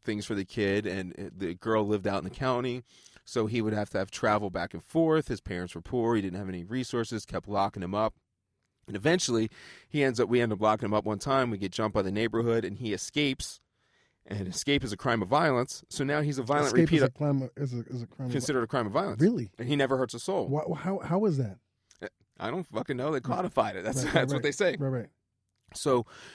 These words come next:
Speaker 1: now this, he's, he's a violent repeat offender, and, like, this kid, the, the, like, everything that this kid did bad in life, I did hella worse than.
Speaker 2: Of course.
Speaker 1: And, and it was, like,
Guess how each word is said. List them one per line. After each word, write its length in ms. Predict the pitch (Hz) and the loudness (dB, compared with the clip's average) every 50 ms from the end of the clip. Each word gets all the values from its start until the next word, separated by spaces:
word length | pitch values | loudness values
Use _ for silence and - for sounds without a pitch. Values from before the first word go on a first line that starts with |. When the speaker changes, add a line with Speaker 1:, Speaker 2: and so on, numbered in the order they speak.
| - - _ _ - | -20 -20 _ _ 0
Speaker 1:
now 200 | 156 175 170 175 | 2 4 4 4
this, 300 | 131 135 185 226 - - - | 6 6 6 6 6 2 -2
he's, 280 | - 175 196 208 175 - | 0 2 2 2 2 2
he's 180 | - 147 175 151 | 0 0 2 2
a 60 | 147 | 2
violent 360 | 117 117 151 160 175 175 139 | 6 8 6 8 8 4 2
repeat 280 | 139 135 - - 180 139 | 0 -2 0 0 0 0
offender, 520 | 127 - - 190 208 151 117 104 117 143 _ _ _ _ _ _ _ _ _ _ _ _ - | 0 2 4 4 4 4 4 2 2 0 _ _ _ _ _ _ _ _ _ _ _ _ -6
and, 120 | - 196 196 | -2 2 2
like, 140 | 190 185 165 - | 2 2 0 0
this 240 | 214 220 226 - - | 0 0 0 0 -2
kid, 360 | - - 233 202 - - 147 | -4 0 0 0 0 -2 -6
the, 120 | 165 156 147 | -8 -6 2
the, 140 | - 196 151 - - _ _ _ _ - | 4 4 4 4 0 _ _ _ _ -4
like, 200 | - 196 196 170 - - - | 0 0 0 0 0 -6 0
everything 540 | 117 170 196 240 294 269 - - 233 233 220 | 4 4 4 6 4 2 2 2 0 2 4
that 140 | 202 165 - | 2 4 6
this 180 | 185 226 - | 4 4 4
kid 200 | - - 220 185 | 2 -2 -2 2
did 180 | 160 202 185 147 | 4 4 4 6
bad 260 | 165 170 185 175 139 | 4 4 4 4 2
in 80 | 123 131 | 0 -2
life, 240 | 147 143 127 120 - | 0 0 0 0 -2
I 140 | - 151 185 | -2 -2 -2
did 180 | 170 147 127 110 | 2 2 2 2
hella 420 | - - - 175 226 226 208 170 | 0 -6 -4 2 2 4 4 4
worse 320 | 135 123 131 131 117 - - | 4 4 4 2 2 0 -2
than. 260 | - 78 - - - | -6 -6 -6 -4 -4
Speaker 2:
Of 120 | 139 - | -6 -4
course. 280 | - 151 123 110 - - _ _ _ _ - | -2 -4 -4 -4 -6 -14 _ _ _ _ 0
Speaker 1:
And, 220 | 139 165 170 139 | 2 2 2 2
and 160 | - 165 190 190 | 2 4 4 4
it 40 | |
was, 320 | 185 180 180 185 160 - - _ _ _ - - | 6 6 4 2 2 -2 -12 _ _ _ 4 4
like, 140 | 202 180 | 4 4